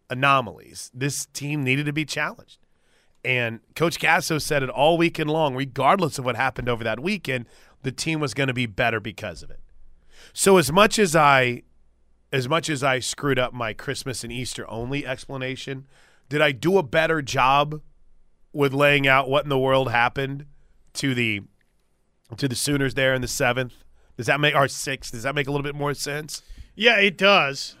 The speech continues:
Speaker 1: Coach asked if it, if she could challenge it and was told no. And here we are. Now, again, like I said, is that a situation where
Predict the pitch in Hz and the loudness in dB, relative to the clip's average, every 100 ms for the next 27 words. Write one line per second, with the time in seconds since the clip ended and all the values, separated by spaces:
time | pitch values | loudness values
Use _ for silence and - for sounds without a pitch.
0 | - 151 156 147 135 147 - 143 139 147 | 0 2 4 4 4 4 0 -2 -2 -2
1 | _ 139 120 131 120 123 117 107 117 147 | _ -8 -6 -6 -6 -6 -6 -6 -8 -10
2 | 131 113 117 113 117 - - _ - 127 | -10 -10 -8 -8 -10 -14 -20 _ -12 -6
3 | 143 98 - - _ _ _ _ _ _ | -4 -6 -16 -20 _ _ _ _ _ _
4 | _ _ - 113 107 117 127 131 90 - | _ _ -12 -8 -4 -2 0 0 -4 -12
5 | - _ _ - - 139 104 _ 143 147 | -20 _ _ -20 -8 -6 -6 _ -2 2
6 | 170 85 208 - 135 - 151 78 - _ | 2 2 -8 -6 -4 -4 -4 -8 -16 _
7 | - - _ _ _ _ _ _ _ _ | -20 -20 _ _ _ _ _ _ _ _
8 | 143 123 135 135 - 151 - 160 147 139 | -6 2 4 4 2 -2 -2 -2 -2 -2
9 | - 143 139 127 131 123 117 107 | -4 -4 -4 0 2 2 2 -2